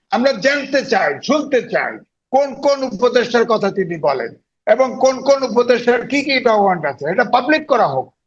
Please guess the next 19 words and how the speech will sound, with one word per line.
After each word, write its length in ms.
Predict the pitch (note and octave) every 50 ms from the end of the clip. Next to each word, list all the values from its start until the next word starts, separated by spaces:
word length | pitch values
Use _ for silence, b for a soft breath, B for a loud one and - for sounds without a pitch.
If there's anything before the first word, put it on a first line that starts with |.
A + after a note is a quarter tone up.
| _ _
পাবলিক 360 | - C4 C#4+ D4 D#4+ D4+ D#4 -
করা 220 | B3+ A3+ G3+ E3+
হোক। 260 | D3 F#3 F3 - - _ _ _ _ _ -
আমরা 220 | G#3 A3+ C4 C4
গোপনে 460 | G#3+ G#3 C#4 C#4 C4 C#4+ C#4+ C#4+ C#4+
গোপনে 400 | C4+ C#4 C#4 B3 C#4 C4+ C4 C4
কোনো 220 | G#3+ B3+ C4 B3+ B3+
বিচার 280 | A#3 A3+ G3+ - G3+
চাই 220 | F3+ D#3+ F3 E3+ E3
না 120 | D3 C#3+
চাঁদাবাজি, 600 | C#3+ - E3 E3 D3+ C#3+ C3+ B2+ A2+ A2 G#2+ G#2 _ _ _ _ _
কারণ 140 | - G3+ F#3
চাঁদাবাজি 680 | - G#3 G#3 A3 G#3+ A#3+ A#3 A#3 A#3 A#3 A3+ B3 B3
সারা 320 | A#3+ - F3+ G3+ A3 A3
বাংলাদেশে 680 | G#3 G3+ G3+ G3+ G#3 G#3 G3+ G3 A3 G#3 G#3 G#3 A3 A3
মহামারী 640 | G#3 F3+ F3+ F#3+ G#3 B3 C#4 B3+ B3 A3 F#3+ F3+ F3 F3 - -
আকার 280 | E3 - D#3 D3 C3+
ধারণ 280 | B2 B2 B2+ C3 A#2 G#2+
করেছে। 400 | A2+ A#2+ A#2 A2 G#2 - -